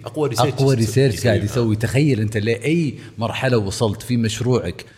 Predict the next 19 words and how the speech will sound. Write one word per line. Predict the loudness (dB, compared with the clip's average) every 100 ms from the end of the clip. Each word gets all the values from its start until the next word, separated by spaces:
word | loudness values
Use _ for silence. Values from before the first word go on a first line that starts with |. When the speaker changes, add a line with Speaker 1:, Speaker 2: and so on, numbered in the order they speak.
| -20
Speaker 2:
في | -8 -2 0 -2
الشركة، | -4 0 2 2 0 -6 -8 -20 -20
في | -6 -2 -2
الميزانية، | -2 -2 0 2 2 2 2 -2 -8 -16 -4
للحين | 0 0 0 -2 -2 -6 -14 -12
قاعد | -10 -10 -8
تقرأ | -8 -8 -8 -12 _ _
رسائل | -16 -10 -8 -8 -10
عملائك. | -10 -8 -10 -14 -8
Speaker 1:
خليك | -2 2
Speaker 2:
فإذا | 2
راح | 0
Speaker 1:
فضولي. | 2
Speaker 2:
تاخذ | 0 0 -4 -8 -10
رسالة | -4 0 2
واحدة | 2 -2 -8 -6
من | -2
هذه | 2 2 0
الحلقة، | -2 -2 -2 -4